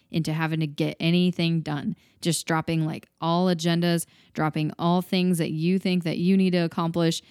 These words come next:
and allow yourself to just let all of that go. And what I have found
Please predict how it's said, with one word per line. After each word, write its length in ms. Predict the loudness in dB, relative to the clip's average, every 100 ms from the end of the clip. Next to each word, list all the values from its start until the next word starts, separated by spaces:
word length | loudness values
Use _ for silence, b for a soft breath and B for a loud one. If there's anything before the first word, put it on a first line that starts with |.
| b b
and 160 | -2 0
allow 300 | 0 2 4
yourself 600 | 4 2 0 -2 -2 -6 _ _ -4
to 120 | -2
just 220 | -2 -4
let 360 | -4 0 0 -2
all 200 | -2 0
of 100 | 0
that 320 | -2 -6 -6
go. 280 | -8 -8 -10 b b b
And 200 | 0 2
what 120 | 2
I 180 | 0 2
have 260 | 4 2 0
found 380 | -2 -2 -2